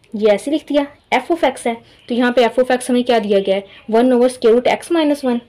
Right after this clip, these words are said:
square root x minus one हमने लिख लिया। ठीक हो गया, अब हमने यहाँ पे g दिया हुआ है, मतलब g में हमने change करना है x की जगह, g में यहाँ x था, यहाँ पे अब ये value आ गई है, मतलब जहाँ जहाँ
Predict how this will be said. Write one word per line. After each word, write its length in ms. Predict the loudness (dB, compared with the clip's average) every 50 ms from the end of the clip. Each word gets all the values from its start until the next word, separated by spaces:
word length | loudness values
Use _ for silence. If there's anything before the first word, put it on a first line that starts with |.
| _ _ _ _ _ _ _ _ _ _ _ _ _ _ _ _ _ _ _ _ _
square 340 | -18 -6 0 2 4 4 4
root 260 | 4 2 0 -2 -6 _ _ _ _ _ _ _ _ _ _ _ _ -2
x 240 | -2 -2 -2 -6 -18 -20 -20 _ _ _ _ _ _ _ _ _ -10
minus 380 | -8 -6 -6 -6 -6 -8 -10 -10 -12
one 160 | -12 -12 -12 -16 _ _ _ -6
हमने 200 | -4 -2 -2 -2
लिख 200 | -2 -4 -6 -8
लिया। 180 | -8 -10 -10 -12 -12 -10
ठीक 140 | -6 -4
हो 60 | -4 -4
गया, 160 | -4 -6 -10 -12 _ -20 -20 -20 -20 _ _ _ -2
अब 160 | 0 2 2
हमने 280 | 2 2 2 2 2 2
यहाँ 320 | 2 2 0 0 0 0
पे 80 | -2 -2
g 260 | -2 -2 -2 -2 0
दिया 200 | 0 2 2 2
हुआ 100 | 2 2
है, 40 | 0
मतलब 320 | -2 -2 0 0 -2 0 0
g 140 | 0 2 4
में 100 | 4 4
हमने 200 | 4 2 2 0
change 280 | -2 -2 -4 -4 -4 -4
करना 260 | -4 -4 -4 -4 -6
है 80 | -12 -14 -16 -20 -10 -6 -6
x 200 | -6 -6 -6 -6
की 80 | -4 -2
जगह, 260 | 0 0 -2 -2 -6
g 200 | -6 -6 -4 0
में 100 | 0 0 0
यहाँ 280 | 0 0 -2 -2 -2 -2 -4
x 260 | -4 -6 -4 -4 -2
था, 60 | 0 2
यहाँ 220 | 2 2 2 2
पे 100 | 2 2
अब 120 | 2 2
ये 120 | 0 0 2
value 260 | 2 2 2 4 4
आ 100 | 2 2
गई 140 | 2 0 0
है, 80 | 0
मतलब 300 | 0 0 0 0 -2 -2
जहाँ 240 | 0 0 0 2 2 2
जहाँ 220 | 2 2 2 2